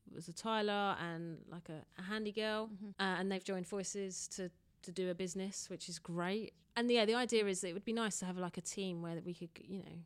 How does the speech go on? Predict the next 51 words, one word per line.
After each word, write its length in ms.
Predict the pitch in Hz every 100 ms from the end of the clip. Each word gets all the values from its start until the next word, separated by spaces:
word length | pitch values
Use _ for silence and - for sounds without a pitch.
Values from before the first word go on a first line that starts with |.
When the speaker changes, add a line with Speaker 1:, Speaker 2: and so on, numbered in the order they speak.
| -
Speaker 1:
just, 340 | 202 - - -
Oh, 160 | 302 294
you 120 | 226
need 120 | 220
a, 100 | 214 202 -
a 80 | -
plasterer? 420 | 226 214 - 185
Yeah, 160 | 208 226
I 40 |
know, 220 | 214 202 196 -
I 60 | 208
know 300 | 214 190 190 185 _ 180
plasterer, 380 | - 180 - 185
that's 200 | 190 -
great. 340 | 233 247 196 -
Speaker 2:
Yeah. 160 | 196 185 -
Speaker 1:
But 120 | 226
yeah, 140 | 240
to 140 | 214 233
get, 200 | 302 - 220
so 160 | - 262
that 140 | 240
you've 240 | 240 233
all 180 | 240 254
got 260 | 226 220 - -
some 180 | 214
experiences 600 | 175 - 196 190 151 185 185
and 80 |
how 140 | 175 180
to 140 | -
deal 260 | - 180 175
with 120 | 170
stuff, 380 | - 175 170 165 -
um, 260 | 147 180 175
and 80 | 233
to 80 | 247
get 140 | 220
some 120 | 240
guys 340 | 233 254 240 -
to 60 |
come 180 | 190 185
along 320 | 160 135 117 143
because 300 | 190 214 208
Speaker 2:
Mm-hmm. 100 | 202 226
Speaker 1:
they 340 | 233 233 233
need 220 | 214 196
to 120 | - 185
realise, 640 | 180 170 170 165 165 165
you 60 | 196
know, 100 | 147
that 100 | 151